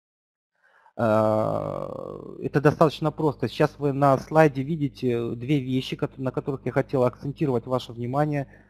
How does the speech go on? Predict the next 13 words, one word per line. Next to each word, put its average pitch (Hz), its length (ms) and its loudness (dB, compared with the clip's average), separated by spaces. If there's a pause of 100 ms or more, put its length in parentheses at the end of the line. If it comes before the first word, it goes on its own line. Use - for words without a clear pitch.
(440)
Первое, 151 380 8
ещё 127 240 2
раз 147 100 2
повторюсь, 143 460 -2
что - 220 -8
каждый 135 420 8
пакет 139 400 2
приносит 139 420 -2
действительно 131 440 -4
своему 127 320 -4
владельцу 131 520 0
за 131 140 -2
год 170 400 -4